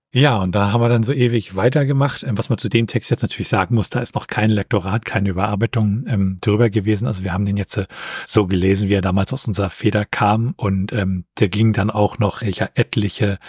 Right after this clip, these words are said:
etliche, etliche Absätze, äh, weiter. Und, äh, wenn ihr jetzt irgendwie Interesse daran habt und sagt, dass ihr wollt wissen, wie es ausgeht, vielleicht müssen wir uns dann,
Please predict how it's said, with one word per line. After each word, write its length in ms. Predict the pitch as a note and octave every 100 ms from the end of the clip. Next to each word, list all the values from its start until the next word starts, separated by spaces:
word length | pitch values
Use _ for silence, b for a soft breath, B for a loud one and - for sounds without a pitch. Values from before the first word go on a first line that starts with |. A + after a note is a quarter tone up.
| B B B
etliche, 440 | D#3 - D3 -
etliche 400 | C#3+ - A2+ -
Absätze, 560 | A#2 - F#2+ - G2 E2+ _ _
äh, 120 | - F#2+ F2
weiter. 580 | F#2 A#2 B2 A#2+ B2 -
Und, 360 | A2+ G#2 F#2+ G2+
äh, 180 | G#2+
wenn 120 | G2 G#2+
ihr 60 |
jetzt 140 | G#2+ -
irgendwie 200 | F#2+ G#2+
Interesse 300 | - A#2+ A2+
daran 160 | G2+
habt 160 | - -
und 80 | A2+
sagt, 260 | G2+ -
dass 340 | - - - - C3+ -
ihr 80 | G2+
wollt 200 | G#2 A#2
wissen, 180 | - G2
wie 40 |
es 60 | A2
ausgeht, 540 | G#2+ G#2+ A2+ G#2 - B B B B
vielleicht 300 | C#3+ E3+ -
müssen 200 | D3 -
wir 40 |
uns 160 | B2 -
dann, 240 | A#2 G#2+